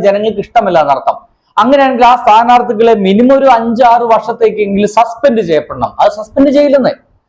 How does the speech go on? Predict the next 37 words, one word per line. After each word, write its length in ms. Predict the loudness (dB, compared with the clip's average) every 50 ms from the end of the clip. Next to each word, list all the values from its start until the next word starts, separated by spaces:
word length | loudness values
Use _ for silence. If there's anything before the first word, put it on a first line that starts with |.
| _ _ _ -2
ആ 100 | 0 0 0 0 -2
കിട്ടിയ 260 | -4 -2 0 0 2 2 4 4
വോട്ട് 260 | 2 2 2 0 0 0 0
വെച്ചിട്ട് 320 | 0 -2 -4 0 0 2 2 2 2 2 0
അതിൽ 160 | 2 2 2 2
ഏറ്റവും 300 | 2 2 0 0 -2 0 0
കൂടുതൽ 220 | 0 0 2 0 2 2
മാർജിൻ 340 | 2 2 2 0 0 0 0 2 2
ആർക്കാണോ, 460 | 2 0 0 0 0 0 0 -2 -4 -6 -8 -16 -20 -20 _ _ _ _ _ -2 0
ഒരു 100 | 2 2 2
നൂറ് 160 | 2 2 2 2
വോട്ട് 180 | 2 2 2 2 2
ബാക്കിയില്ലേ, 380 | 2 2 2 0 -2 0 -2 -4 -4 -8 -18 _ _ _ 0 0
അതിലത്തെ 280 | 0 2 0 0 0 2
ഒരു 60 | 2 2
എൺപത് 320 | 2 2 2 2 2 4 4
വോട്ട് 200 | 2 2 2 0 0
അല്ലെങ്കിൽ 220 | 0 0 0 2
അറുപത് 320 | 2 2 2 2 0 2 2 2
വോട്ട് 180 | 2 2 2 2 2
ആർക്ക് 240 | 2 0 -2 -6 -6
കിട്ടി 200 | -8 -6 -2 0 0 0
എന്ന് 120 | 0 0 -2
വെച്ചിട്ട് 240 | -2 -2 -4 -8 -6 -4
എന്ത് 100 | -2 0
ചെയ്യും? 200 | 0 0 -2 -4 -8 _ _ _ -4 0 0
അവനെ 240 | 0 0 0 -2 0
വിജയമായിട്ട് 460 | 0 0 0 0 0 0 0 -2 -4 -4
പ്രഖ്യാപിക്കും. 500 | -6 -6 -2 0 0 0 0 0 -2 -6 -8 -10 -14 -4 -4
അപ്പൊ 140 | -2 0 0 0
ഈ 40 | 0 2
നോട്ടയ്ക്ക് 400 | 2 2 2 0 -4 -2 -2 0 2 2
വോട്ട് 220 | 2 0 0 0
ചെയ്താൽ 360 | 0 0 2 2 0 0 0 0 -2 -6 -8 -12 _ _ _ _ _ _ -2 0
എന്താ 140 | 2 2
ഗുണമുള്ളത്? 500 | 2 0 0 -2 0 0 -2 -2 -2 -4 -6 -8 _ _ _ 0 0
ഒരു 100 | 2 2